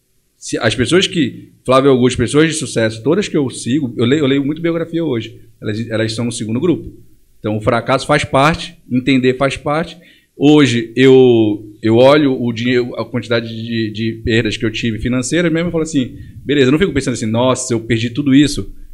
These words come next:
Quando eu te-, eu pago uma dívida hoje, eu falo assim, "Caramba, beleza, só falta isso. Beleza, agora só falta isso." Beleza, aí eu terminei, falei, "Show de bola, agora vamos pra próxima." E vamos embora, e assim a gente vai construindo.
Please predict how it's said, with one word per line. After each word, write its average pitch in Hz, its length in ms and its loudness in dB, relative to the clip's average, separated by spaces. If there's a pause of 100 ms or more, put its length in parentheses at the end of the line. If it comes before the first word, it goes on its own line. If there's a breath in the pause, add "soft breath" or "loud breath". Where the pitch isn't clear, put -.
(260 soft breath)
Quando 113 160 -2
eu 113 80 2
te-, 143 80 4
eu 123 260 4
pago 147 240 2
uma 139 140 2
dívida 135 240 2
hoje, - 80 0
eu - 20 -2
falo 127 80 4
assim, 117 160 -2
"Caramba, 131 320 0
beleza, 117 260 0
só 98 140 -6
falta 123 260 0
isso. - 320 -6 (400)
Beleza, 110 280 2
agora 107 120 2
só 123 160 0
falta 107 300 -2
isso." - 320 -8 (180 soft breath)
Beleza, 113 260 0
aí 120 60 6
eu 123 60 6
terminei, 160 420 -2
falei, 104 240 -4 (100)
"Show 107 180 -2
de 156 80 -4
bola, 120 180 2
agora 101 160 -6
vamos 104 140 -6
pra 131 100 0
próxima." 110 380 -2 (240 soft breath)
E 98 80 -8
vamos 104 240 -2
embora, 135 260 2
e 104 40 0
assim 107 180 -4
a - 20 -6
gente 110 60 -8
vai 123 80 -2
construindo. 127 480 -4